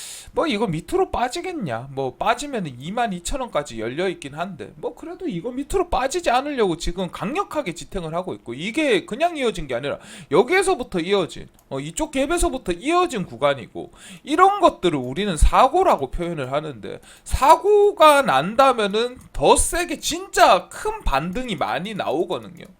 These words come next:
해가지고 요런 사고들은 애지간하면 일어나지 않을 거고,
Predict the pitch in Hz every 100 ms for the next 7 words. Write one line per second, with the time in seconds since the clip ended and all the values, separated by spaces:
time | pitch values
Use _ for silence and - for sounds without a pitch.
0 | _ - - - - 208 220 202 131 143
1 | 214 277 277 269 254 247 - 202 240 262
2 | 277 277 277 262 254 247 247 247 247 185
3 | 170 165 135 175 214 247 285 190 202 233
4 | 151 139 - 185 185 - -